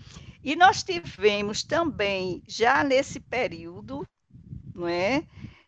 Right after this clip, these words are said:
atual, nós tivemos a Universidade Federal do Rio Grande do Norte nos ajudando com pro-,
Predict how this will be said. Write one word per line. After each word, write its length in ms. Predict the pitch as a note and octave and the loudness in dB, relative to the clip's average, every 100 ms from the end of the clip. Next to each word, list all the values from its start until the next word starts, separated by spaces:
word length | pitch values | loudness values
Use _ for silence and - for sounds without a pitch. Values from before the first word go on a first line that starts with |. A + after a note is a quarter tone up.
| - - | -20 -8
atual, 720 | - - - G3 D#3+ F3+ A3 A#3+ | -4 -2 -2 2 6 8 6 6
nós 240 | A3+ B3+ | 2 2
tivemos 580 | D#4 D4 A3+ F#3+ G#3 B3 | -4 -4 -4 -4 -6 -2
a 80 | A#3 | 0
Universidade 760 | C#4 C#4 C#4 - - G#3+ G#3+ | 2 2 -2 -2 0 0 0
Federal 760 | G#3+ - D4+ E4 D4 G3+ F3 F3 | -8 -6 -6 -2 0 2 2 0
do 120 | F3+ | -4
Rio 200 | F#3 B3+ | -8 -8
Grande 300 | B3 B3 A#3 | -4 -4 -4
do 120 | G3 | -8
Norte 640 | E3+ D3+ D#3 - - A3 | -8 -8 -8 -12 -20 -10
nos 340 | G#3+ C4 D4 D4+ | -4 -2 2 4
ajudando 720 | D#4 D#4+ D4+ B3+ G#3 F#3+ G3+ | 4 2 -6 -2 0 0 -2
com 180 | B3+ - | -8 -6
pro-, 160 | - | -4